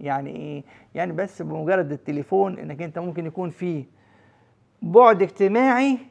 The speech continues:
لكن بعد جسدي، لكن في قرب اجتماعي. بعد جسدي، لكن في قرب اجتماعي. اسأل الناس واتكلم معاهم. لاحظ في المكالمات بتاعتك لما تتكلم مع حد، قلل من كلمة أنا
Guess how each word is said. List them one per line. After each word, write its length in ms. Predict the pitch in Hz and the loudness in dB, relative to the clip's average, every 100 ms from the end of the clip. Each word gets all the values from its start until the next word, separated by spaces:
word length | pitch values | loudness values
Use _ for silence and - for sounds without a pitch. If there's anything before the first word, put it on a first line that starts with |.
| _ | _
لكن 480 | 165 180 175 180 165 | -6 -6 -2 -4 4
بعد 240 | 180 240 180 | 6 6 6
جسدي، 520 | 247 254 247 247 202 | 4 6 0 0 0
لكن 200 | 185 190 | -2 -2
في 100 | 190 | 0
قرب 240 | 214 190 | 2 2
اجتماعي. 500 | 170 - 143 123 107 - _ _ _ - | -2 -4 -6 -6 -12 -20 _ _ _ -2
بعد 220 | 165 160 | 0 2
جسدي، 440 | 147 220 175 131 127 | 0 0 -2 -6 -10
لكن 240 | 143 147 | -10 -12
في 140 | 135 | -10
قرب 240 | - 180 147 | -6 -6 -6
اجتماعي. 480 | 131 139 135 113 - _ _ _ 220 | -12 -14 -14 -16 -20 _ _ _ -12
اسأل 320 | 220 - 147 | -10 -10 -10
الناس 300 | 143 160 156 | -8 -10 -10
واتكلم 380 | - 156 147 139 | -8 -6 -4 -6
معاهم. 440 | 147 147 143 139 - - - _ | -8 -8 -10 -12 -18 -20 -20 _
لاحظ 300 | 143 208 - | -4 -4 -6
في 100 | - | -12
المكالمات 500 | 156 143 143 135 175 | -10 -8 -8 -8 -8
بتاعتك 500 | 147 135 170 156 135 | -10 -10 -10 -12 -14
لما 140 | 131 135 | -14 -14
تتكلم 340 | 131 151 139 | -12 -10 -8
مع 120 | 131 | -8
حد، 380 | 123 151 139 135 _ _ _ - | -10 -10 -10 -14 _ _ _ -6
قلل 460 | 208 220 185 165 143 | -4 -4 -2 -4 -4
من 120 | 139 | -8
كلمة 320 | - 165 151 - 151 | -8 -8 -8 -10 -12
أنا 300 | 147 123 | -10 -12